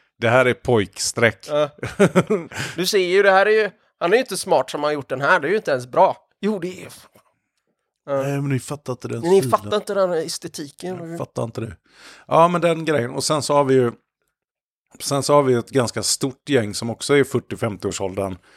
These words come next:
Speaker 2: Ja.
Speaker 1: Som så här fortfarande röker, röker gräs och,
Speaker 2: Ja.
Speaker 1: eh, tar, eh, partydroger och sånt.
Speaker 2: Mm.
Speaker 1: Eh, som man ser ut en hel del. Och det är också så här att de har ju fortfarande, är väldigt street så, fast de är
Speaker 2: Mm.
Speaker 1: så här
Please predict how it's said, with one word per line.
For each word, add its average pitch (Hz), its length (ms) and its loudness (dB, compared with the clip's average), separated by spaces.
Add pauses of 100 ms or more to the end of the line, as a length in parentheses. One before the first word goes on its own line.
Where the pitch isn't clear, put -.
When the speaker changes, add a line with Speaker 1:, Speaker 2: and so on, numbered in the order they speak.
Speaker 2:
Ja. 139 220 -8
Speaker 1:
Som 113 180 -6
så 120 80 4
här 113 60 6
fortfarande 98 760 0
röker, 101 440 0
röker 101 460 0
gräs 104 760 2
och, 92 340 -2 (120)
Speaker 2:
Ja. 170 260 2 (260)
Speaker 1:
eh, 101 100 0
tar, 95 520 2
eh, 98 60 -4
partydroger 95 1000 0
och - 80 0
sånt. 101 340 -4
Speaker 2:
Mm. 139 240 -10 (360)
Speaker 1:
Eh, 98 180 -2
som 104 180 -4
man 101 140 -4
ser 95 260 2
ut 92 120 0 (100)
en 90 120 -4
hel 92 180 -6
del. - 160 -8 (680)
Och 110 80 -8
det 110 80 2
är 117 40 4
också 113 300 0
så 131 100 4
här 95 140 4
att 92 100 -2
de 98 200 -2
har 98 100 -2
ju 95 100 -4
fortfarande, 95 520 -6
är 98 40 -2
väldigt 92 340 -4
street 101 640 -2
så, - 240 -6
fast 104 200 -8
de 147 40 -8
är 143 40 -8
Speaker 2:
Mm. 143 100 -8
Speaker 1:
så 101 120 -2
här - 140 -4